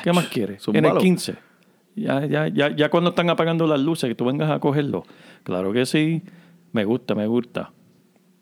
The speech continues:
Speaker 2: ¿A quién está? Eh, ¿sabes qué me acuerda este mucho?
Speaker 1: ¿A quién?
Speaker 2: A José Abreu.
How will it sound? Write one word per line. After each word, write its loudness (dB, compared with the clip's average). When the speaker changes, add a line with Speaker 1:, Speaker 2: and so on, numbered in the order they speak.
Speaker 2:
¿A 2
quién 2
está? 2
Eh, 0
¿sabes 2
qué 4
me 4
acuerda 4
este 2
mucho? 2
Speaker 1:
¿A 0
quién? -4
Speaker 2:
A 2
José 4
Abreu. 2